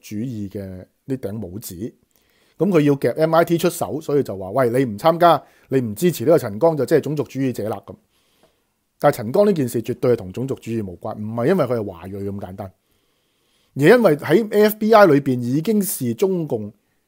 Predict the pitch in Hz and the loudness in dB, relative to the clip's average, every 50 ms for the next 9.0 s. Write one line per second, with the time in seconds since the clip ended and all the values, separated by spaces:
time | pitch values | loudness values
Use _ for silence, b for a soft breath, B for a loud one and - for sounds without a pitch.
0 | _ _ _ _ _ _ _ _ - 131 - - - 101 101 - 208 202 196 175 | _ _ _ _ _ _ _ _ -10 -10 -8 -6 -8 -6 2 4 4 4 4 2
1 | 143 120 104 87 92 101 117 117 117 120 123 - _ _ _ _ _ - 175 185 | 0 -2 -6 -6 -6 -4 -2 -2 -2 -4 -6 -10 _ _ _ _ _ 2 4 4
2 | 202 175 147 123 - - 113 - - 160 165 160 175 170 180 170 - - _ _ | 4 4 2 0 -2 -6 -2 4 6 6 6 8 8 6 6 4 0 -12 _ _
3 | _ _ _ _ _ _ _ _ _ _ _ _ _ _ _ _ _ _ - 165 | _ _ _ _ _ _ _ _ _ _ _ _ _ _ _ _ _ _ -4 -2
4 | 143 - - 165 170 170 160 - 127 113 135 190 208 196 196 202 208 - - 135 | 0 2 2 2 2 0 0 -2 -2 0 2 4 6 6 6 4 2 2 0 2
5 | 135 - 165 175 175 - 180 220 165 135 120 123 117 127 175 220 208 214 220 214 | 4 4 4 4 2 2 2 2 2 2 2 0 2 4 4 4 4 2 0 -4
6 | - _ _ _ _ _ _ _ _ _ _ _ _ _ _ _ _ _ _ _ | -12 _ _ _ _ _ _ _ _ _ _ _ _ _ _ _ _ _ _ _
7 | _ _ _ _ _ _ _ _ _ _ _ _ _ _ _ _ _ _ - 160 | _ _ _ _ _ _ _ _ _ _ _ _ _ _ _ _ _ _ 6 6
8 | 160 - 185 185 139 123 - - 147 139 139 156 185 - 247 - 175 135 156 | 8 8 8 6 6 2 -2 -2 0 0 2 2 4 4 2 2 2 -2 -4